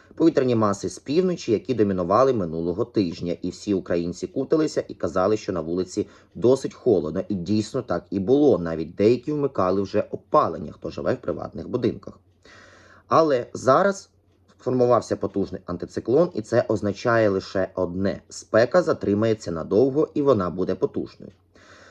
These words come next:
Атмосферний тиск високий, хмарність мінімальна, а сонце безжальне. На сході та півдні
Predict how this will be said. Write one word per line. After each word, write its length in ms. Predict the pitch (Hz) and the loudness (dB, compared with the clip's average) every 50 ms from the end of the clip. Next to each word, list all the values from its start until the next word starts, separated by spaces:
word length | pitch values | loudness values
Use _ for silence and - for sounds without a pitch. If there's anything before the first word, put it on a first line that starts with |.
| - - - - - _ _ _ _ _ | -20 -20 -20 -20 -20 _ _ _ _ _
Атмосферний 640 | - 160 - 208 214 214 - 208 208 170 147 139 123 | 0 2 4 4 2 2 6 6 6 6 6 2 -2
тиск 440 | 104 - 113 104 95 - - - - - - - - | 0 2 2 2 2 0 -4 -16 -20 -20 -20 -16 -10
високий, 580 | - 85 98 - - - 165 180 180 - 175 156 | -6 -6 -4 -4 2 4 4 4 4 4 2 2
хмарність 600 | - - - 101 104 104 - - 87 82 - - | 2 0 -2 0 0 0 0 -2 -6 -8 -8 -8
мінімальна, 640 | 87 90 90 90 95 110 131 151 165 160 160 151 - - - | -6 -4 -2 0 2 2 2 2 2 2 0 -2 -4 -6 -12
а 100 | - 90 | -12 -12
сонце 600 | - - - - 117 131 147 156 - - 156 156 | -12 -8 -2 0 2 2 0 -2 -2 0 0 0
безжальне. 840 | 139 104 85 90 101 117 110 85 78 - 76 71 73 71 71 - - _ - | 0 -2 -2 0 0 0 0 -2 -8 -6 -6 -6 -6 -8 -10 -12 -14 _ -2
На 100 | 104 123 | -2 -2
сході 360 | - - - 107 98 123 107 | 0 6 6 6 6 6 0
та 180 | - - 92 87 | -2 -2 -2 -2
півдні 460 | - - 135 135 117 92 92 90 | -2 -2 0 0 0 0 -2 -4